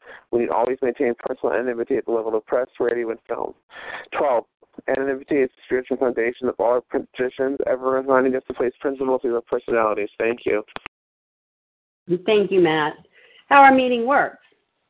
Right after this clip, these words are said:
Speaker 2: Our meeting focuses on the directions for recovery described in the Big Book of Alcoholics Anonymous. We read a paragraph or two from the literature,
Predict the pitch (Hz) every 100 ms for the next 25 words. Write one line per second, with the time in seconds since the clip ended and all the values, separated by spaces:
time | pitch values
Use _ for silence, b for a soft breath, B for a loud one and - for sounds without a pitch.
0 | _ 214 220 254 311 240 202 202 233 240
1 | 220 202 180 175 190 180 180 175 175 -
2 | 233 - 220 233 269 180 156 147 147 -
3 | 165 _ 208 247 151 151 - 180 175 262
4 | 349 156 147 - 156 160 - 214 180 156
5 | 175 - 226 277 208 131 - _ _ _
6 | _ _ b b - 214 262 226 208 208
7 | 185 190 190 180 185 254 277 220 170 170
8 | - 165 240 269 175 160 - 147 147